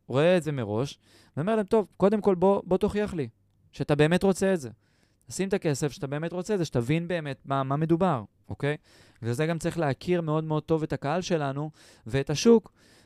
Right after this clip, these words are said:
ולהבין שם, בסדר, יש עוד, אה, וואי, אני יכול לדבר איתכם, אה, מיליון ואחד על, אה, בנושא של, אה, מכירות, ולהבין האם, אה, כמה הבן אדם בשל או לא בשל. אם תרצו, אני אעשה לכם גם כן,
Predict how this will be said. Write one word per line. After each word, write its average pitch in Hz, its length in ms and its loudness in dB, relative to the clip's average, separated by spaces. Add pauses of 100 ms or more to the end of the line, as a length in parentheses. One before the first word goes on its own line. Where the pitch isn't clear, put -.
(140)
ולהבין 127 1400 -2
שם, 156 280 -4 (100)
בסדר, 165 200 -4
יש 156 260 -4
עוד, 143 200 -2
אה, 117 160 -4
וואי, 120 160 -4
אני 113 80 -6
יכול 127 140 -4
לדבר 123 180 -4
איתכם, 120 320 -8
אה, 110 80 -6
מיליון 123 440 -2
ואחד 127 340 -4
על, 127 160 -4
אה, 113 180 -4
בנושא 113 360 -8
של, 120 260 -6
אה, 117 60 -6
מכירות, 131 640 -2
ולהבין 123 420 -4
האם, 127 240 -6
אה, 120 60 -6
כמה 127 220 -6
הבן 120 140 -6
אדם 123 180 -6
בשל 156 440 2 (420)
או 120 80 0
לא 165 120 6
בשל. 151 440 0 (1000)
אם 147 120 0
תרצו, 143 240 0
אני 139 120 0
אעשה 139 180 -2
לכם 131 340 -4
גם 127 240 -4
כן, 127 260 -6